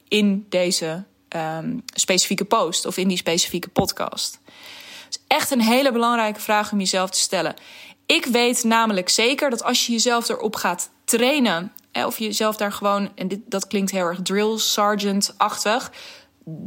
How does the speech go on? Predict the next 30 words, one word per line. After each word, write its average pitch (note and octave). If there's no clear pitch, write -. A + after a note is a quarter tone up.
chill, A3+
weet G3+
je, G#3
dat G#3+
hoeft A#3+
helemaal G#3
niet, A3
maar G#3
word A3
je C#4+
hier A#3+
wat A3
meer A3
van G3+
bewust F#3
en G3+
ga A3
dat A3+
eens G#3+
wat G3
meer F#3+
inzetten A#3+
bij G3
de G3
volgende A3
post G3+
die F#3
je E3+
gaat E3+
maken. F#3+